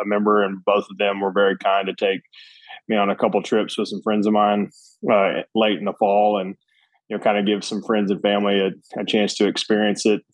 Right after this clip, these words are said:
sort of behind the curtain a little bit. And I just think that it's a truly special place that they are, feel very fortunate to be a representative of and like to share it with people that are, you know, like to do the right thing and, you know, wanna be good stewards of the opportunity to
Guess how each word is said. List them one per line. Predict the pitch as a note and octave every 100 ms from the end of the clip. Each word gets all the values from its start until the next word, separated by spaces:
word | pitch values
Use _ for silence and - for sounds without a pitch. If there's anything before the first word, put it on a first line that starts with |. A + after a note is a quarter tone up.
| -
sort | - A2
of |
behind | G2 F#2+ G#2+ F#2+
the |
curtain | - G#2 G#2+
a |
little | G2+ G#2
bit. | G#2+ A2 -
And | G2+ G2 - _ _ _ _ _ _ _ _ _ -
I | F#2+
just | E2+
think | G#2+ G2+ -
that | G2 F#2
it's | - - -
a |
truly | G2+ A#2 G#2 G2+
special | - G#2+ G2+
place | - G#2+ G#2 -
that | G#2 F2+ -
they | G#2+ G2+
are, | G2+ F#2+ D#2 - -
feel | A2
very | F#2+ G2+ G2
fortunate | A2 G#2 - G2
to | F#2+
be | G#2 G2+ G2 - -
a | G#2+
representative | G#2 G2 F#2+ G2 G2+ G2+ G#2
of | G#2+ G#2
and | G2+
like | G2 F#2+
to | -
share | - G2+ G2
it |
with | G2+ F#2
people | G#2 F#2 G2
that | G2
are, | F#2+ G2 - - - -
you | G2
know, | G2
like | F#2+
to | G2+
do | G2+
the | G2
right | G2 G2+ -
thing | G#2 G#2+ G#2+
and, | F#2+ G2+ - -
you | G#2
know, |
wanna | G2 G2+
be | F#2+ G2
good | G2+ F2
stewards | - G2+ G2 G2
of |
the | F#2+
opportunity | F#2 - F2 G2+ G2 F#2 F#2+ E2+
to | G2 F#2+